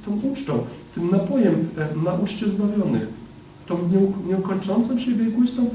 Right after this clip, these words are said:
ekstazą, e, tym, można powiedzieć, nawet miłosnym szałem, bo i takich słów używa Pismo Święte,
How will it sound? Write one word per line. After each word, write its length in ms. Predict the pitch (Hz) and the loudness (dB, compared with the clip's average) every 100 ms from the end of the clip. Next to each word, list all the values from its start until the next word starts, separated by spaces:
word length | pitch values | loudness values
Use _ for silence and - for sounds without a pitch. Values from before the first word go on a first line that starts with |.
| - | -2
ekstazą, 500 | 240 - - 180 123 117 117 - - 143 | -4 -4 -4 -2 0 0 -2 -8 -10 -6
e, 140 | 123 | -6
tym, 240 | 131 170 165 165 | -4 -6 -4 -4
można 220 | 131 147 | -2 -2
powiedzieć, 420 | 156 156 156 175 170 | -4 -4 -4 -2 -2
nawet 280 | 160 170 | 0 2
miłosnym 400 | 170 170 165 175 | 4 4 4 0
szałem, 360 | 175 262 226 113 - - - | -2 -2 0 2 0 -4 -10
bo 80 | 147 | -6
i 40 | |
takich 320 | 190 233 - | -2 0 0
słów 220 | - 147 131 | -2 -2 0
używa 300 | 123 120 120 | 0 -2 -2
Pismo 340 | 123 117 117 | -4 -2 -4
Święte, 320 | - 110 - | -4 -6 -6